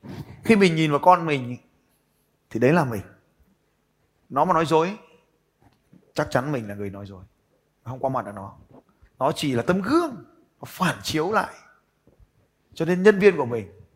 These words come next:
nó là tấm gương của mình. Mình là tấm gương. Và khi mình nhìn thấy nó như thế nào, thì mình chính là tấm gương. Nó là phản chiếu hiện diện của mình ở trong cái tập đoàn. Nhưng mà tấm gương méo hơn,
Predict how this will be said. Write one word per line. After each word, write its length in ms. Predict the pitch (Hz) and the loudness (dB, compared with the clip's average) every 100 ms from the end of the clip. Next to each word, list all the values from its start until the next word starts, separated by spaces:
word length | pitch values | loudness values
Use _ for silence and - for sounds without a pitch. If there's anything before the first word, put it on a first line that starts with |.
| - | -8
nó 80 | 170 | -4
là 80 | 165 | 0
tấm 200 | 170 208 | 0 2
gương 240 | 277 262 | 2 2
của 100 | 151 | 0
mình. 180 | 113 98 - _ _ _ _ _ _ _ _ - | -6 -8 -12 _ _ _ _ _ _ _ _ 2
Mình 260 | 180 180 | 4 4
là 60 | 156 | 4
tấm 220 | 175 185 | 4 2
gương. 380 | 185 254 254 208 - - _ _ _ - - _ | 0 0 0 -2 -16 -20 _ _ _ -20 -20 _
Và 120 | 156 | -2
khi 300 | - - 220 | -2 -2 -2
mình 360 | 196 175 147 151 | 0 -2 -2 0
nhìn 260 | 175 151 | 0 0
thấy 100 | 147 | -2
nó 200 | 156 156 | 0 0
như 80 | 180 | 0
thế 80 | 175 | -4
nào, 340 | 151 110 90 _ _ _ - _ _ _ _ | -6 -8 -14 _ _ _ -20 _ _ _ _
thì 280 | - 151 139 | 2 4 4
mình 300 | 123 151 135 | 2 0 0
chính 180 | 160 170 | -2 0
là 60 | 190 | 0
tấm 260 | - 156 170 | 0 -2 -2
gương. 340 | 226 311 240 156 - - | 0 0 0 -8 -20 0
Nó 320 | 160 175 262 | 6 8 8
là 140 | 262 | 6
phản 220 | 156 131 101 | 2 0 -4
chiếu 240 | - 135 156 | -4 -2 -2
hiện 280 | 220 214 135 | -4 -8 -4
diện 200 | 143 - | -4 -4
của 100 | 107 | -10
mình 200 | 107 95 | -12 -12
ở 60 | 104 | -10
trong 180 | 123 117 | -10 -10
cái 80 | - | -14
tập 120 | 117 - | -16 -16
đoàn. 120 | - _ _ _ _ _ _ _ _ - | -20 _ _ _ _ _ _ _ _ -4
Nhưng 160 | 165 180 | 0 4
mà 260 | 147 135 120 | 4 4 0
tấm 140 | 151 | 0
gương 200 | 165 175 | 2 4
méo 220 | 160 151 | 4 2
hơn, 260 | 190 214 208 | 6 6 6